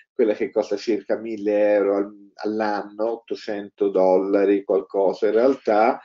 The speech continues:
ma hai bisogno anche di acquistare un connettore per l'A P I che costa circa duecento dollari l'anno. Quindi se sei interessato, poi io su questo farò dei corsi, dei focus ad hoc,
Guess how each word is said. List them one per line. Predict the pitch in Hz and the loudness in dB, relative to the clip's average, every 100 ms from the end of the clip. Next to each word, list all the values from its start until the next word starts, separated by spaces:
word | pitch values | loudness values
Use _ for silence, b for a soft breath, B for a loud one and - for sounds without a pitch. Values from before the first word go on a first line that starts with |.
| B B - | B B 0
ma | 147 | 2
hai | |
bisogno | - 170 185 175 | 4 4 4 2
anche | 156 131 131 | 0 0 2
di | 120 | 0
acquistare | 120 135 - 156 139 120 | 0 -10 -2 2 4 2
un | 120 | 0
connettore | - 131 131 - 165 143 123 | -2 -4 -4 -2 2 2 2
per | 127 123 | 2 2
l'A | 151 | 0
P | 185 | 2
I | 170 123 131 135 | 2 4 4 2
che | 147 127 | 0 -4
costa | 110 107 - 131 | 0 0 0 -4
circa | - 98 98 117 107 B B - | -2 -4 -2 -2 -2 B B -4
duecento | 110 107 104 104 98 - | -4 -4 -6 -4 -2 -2
dollari | 90 90 90 87 | 0 0 0 0
l'anno. | 85 65 65 - - | -2 -4 -8 -12 -6
Quindi | - 117 101 101 - B B B | 0 0 0 -6 -6 B B B
se | - 131 | 2 2
sei | - 143 | 4 2
interessato, | 139 151 151 170 - 151 147 151 151 - | 4 4 4 4 2 0 2 2 0 0
poi | 117 127 | 2 4
io | 127 | 2
su | 123 123 | 0 -6
questo | - 127 123 - | 2 2 2 -8
farò | - 117 110 107 | -4 0 0 2
dei | 104 - | -2 2
corsi, | 135 123 104 - 110 104 | 4 4 4 -2 -6 -4
dei | 104 | -4
focus | - 127 107 - - 131 | -2 0 0 -4 -8 -6
ad | 127 | 0
hoc, | 107 - - - 127 156 | 0 -2 -6 -2 0 0